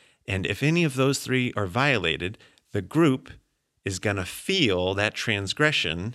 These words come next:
Usually it feels it more or less at the same time.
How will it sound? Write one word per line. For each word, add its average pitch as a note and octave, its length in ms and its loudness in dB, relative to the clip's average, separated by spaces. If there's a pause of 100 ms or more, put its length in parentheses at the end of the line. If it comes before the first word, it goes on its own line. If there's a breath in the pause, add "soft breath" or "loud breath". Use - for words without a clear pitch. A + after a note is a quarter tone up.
(160)
Usually G2 640 -4
it F2 160 -10
feels E2 360 -4
it E2 200 -4
more F#2 280 0
or F2+ 60 2
less F2+ 300 -2
at F2+ 100 -8
the - 80 -10
same F2+ 320 -4
time. F#2 400 -2